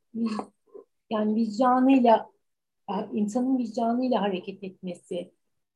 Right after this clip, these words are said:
e, kendi vicdanını sorgulamak, e, aklamak değil ama sorgulamak, e, olduğunu hissediyorum.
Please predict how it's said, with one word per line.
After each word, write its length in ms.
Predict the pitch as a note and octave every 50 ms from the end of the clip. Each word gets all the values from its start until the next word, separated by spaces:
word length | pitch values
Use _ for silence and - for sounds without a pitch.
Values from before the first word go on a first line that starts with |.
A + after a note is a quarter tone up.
| _ _ -
e, 40 | A3 G#3 G3 G3 G3 G3 G3 - - _ _
kendi 400 | _ - A3 A3 A#3 A#3 C4+ A#3+
vicdanını 800 | C4 B3+ A3+ G#3+ G#3 B3 B3 A3+ A#3 A#3 A#3+ A#3+ A#3 A#3+ B3+ B3
sorgulamak, 840 | - - B3+ A3+ G#3+ G3+ G#3+ G#3 G3 F#3 F#3 F#3 F3+ G3 G#3 - _ _ _ _ _ _ _ _ _ _ _ _ _ _ _ G#3
e, 60 | G#3 G3 G3 G3 G3 G3 G3 G3+ - _ _ _ _ _ _ _ _ _
aklamak 640 | G#3+ G#3 G#3 - B3+ B3 A#3 A#3 A#3+ B3 A#3+ - - -
değil 380 | C4+ B3+ B3+ C#4+ E4+ - - - _ _ _ _ _ _ _
ama 180 | G#3+ G#3+ A3+ A3+
sorgulamak, 760 | - - B3 A#3 A3+ G#3+ A#3 A3+ A#3+ A#3+ B3 B3 A#3+ A#3+ - - _ _ _ _ _ _ _ _ _ _ _ _ _ _ -
e, 60 | G3+ G3 F#3+ F#3 F#3 F#3 - - - _ - _ _ _ _ _ _ _ _ _ _ _ _ _ _
olduğunu 480 | G#3 G3 F#3+ F#3+ F#3+ F#3 F#3 F#3 F#3+
hissediyorum. 760 | F#3 F#3 - _ _ - F#3 - - F3+ F3+ F#3 - - -